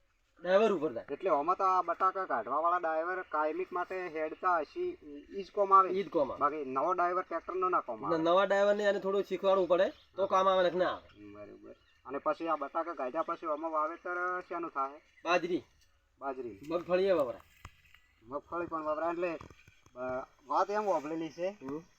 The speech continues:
Speaker 2: કે, અ, બટાકાની બાજરી છે ને એકદમ, અ, હારામ હારી અને તાત્કાલિક થઈ જાય ને. એમાં ખાતર ને બિયારણ, પેલું ખાતર અને,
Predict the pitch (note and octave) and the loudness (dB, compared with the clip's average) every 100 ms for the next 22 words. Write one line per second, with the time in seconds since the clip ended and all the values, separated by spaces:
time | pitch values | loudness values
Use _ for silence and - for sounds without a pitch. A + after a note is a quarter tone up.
0 | _ D#3 E3 F3 D3 C#3 C3 B2+ - F3 | _ -4 0 0 -2 -8 -8 -8 -2 0
1 | F3 F#3 F#3 F#3+ G3 G3 E3 D#3 D#3+ F#3 | 2 2 4 2 -2 -2 0 0 -2 -10
2 | F#3+ G#3+ G#3 G3+ _ D#3 E3 E3+ F#3+ F#3 | -8 -8 -8 -12 _ -6 -4 0 0 4
3 | F3+ E3+ D#3+ C#3 _ C3 B2 - C#3+ F3+ | 4 4 -2 -6 _ -20 -18 0 4 4
4 | E3 F3+ F#3 F3 E3 D#3+ E3+ - D#3+ D#3+ | 4 0 2 -2 -2 0 0 0 -4 -4
5 | F#3 F#3+ G3 D#3 D#3 - C#3+ C#3+ - F3 | -6 0 0 0 -4 -2 -2 0 2 2
6 | F3 F3+ E3 D#3+ E3+ F3 F3 E3+ E3 D3+ | 2 -2 -4 0 0 0 -4 -2 -2 0
7 | C#3+ - F3+ F#3 F3 E3+ E3+ | 0 2 0 2 -2 -4 -6